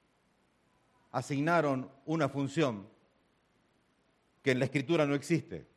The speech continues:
Bueno, yo voy a ayudar para que fulano lo haga, pero yo no lo voy a hacer. Yo colaboro, yo asisto.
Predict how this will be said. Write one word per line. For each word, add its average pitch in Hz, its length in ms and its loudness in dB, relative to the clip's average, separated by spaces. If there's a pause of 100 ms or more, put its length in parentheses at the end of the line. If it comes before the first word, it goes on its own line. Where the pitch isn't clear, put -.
(760)
Bueno, 180 240 0
yo 190 180 -2
voy 233 140 4
a 180 60 6
ayudar 175 520 4
para 135 200 2
que 127 100 -4
fulano 151 300 0
lo 156 60 4
haga, 151 180 2
pero 165 120 0
yo 196 140 2
no 202 140 2
lo 185 100 4
voy 175 240 2
a 110 60 2
hacer. 85 200 -10 (3250)
Yo 185 160 2
colaboro, 165 640 6 (1400)
yo 147 160 2
asisto. 143 480 0